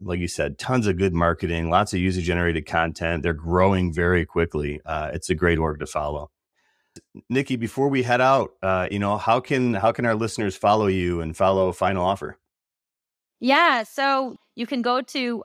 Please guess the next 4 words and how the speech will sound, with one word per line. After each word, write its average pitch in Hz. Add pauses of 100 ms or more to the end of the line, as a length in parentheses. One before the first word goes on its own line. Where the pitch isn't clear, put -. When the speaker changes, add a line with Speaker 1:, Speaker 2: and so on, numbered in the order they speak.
Speaker 2:
Final 233
Offer 208
now, 185 (540)
um, 202